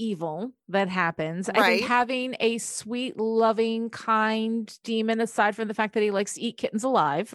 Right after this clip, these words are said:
Speaker 1: right?
Speaker 2: Yeah.
Speaker 1: Um, with that exception,
Speaker 2: Sure.
Speaker 1: um, a sweet, kind, you know, like, really just affable demon,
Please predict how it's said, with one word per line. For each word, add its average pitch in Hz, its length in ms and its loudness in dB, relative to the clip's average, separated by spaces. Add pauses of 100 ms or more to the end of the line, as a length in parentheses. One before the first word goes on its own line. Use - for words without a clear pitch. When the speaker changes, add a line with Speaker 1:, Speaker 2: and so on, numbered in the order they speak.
Speaker 1:
right? 208 200 2
Speaker 2:
Yeah. 214 400 2
Speaker 1:
Um, 226 540 6
with 240 160 4
that 226 180 4
exception, 196 680 -4 (240)
Speaker 2:
Sure. 220 160 4
Speaker 1:
um, 220 400 6
a 254 180 4
sweet, 262 600 -6
kind, 226 760 0 (180)
you 220 160 -2
know, 214 500 2
like, 208 240 0
really 214 400 0
just 202 260 -6
affable 196 540 2
demon, 180 520 -4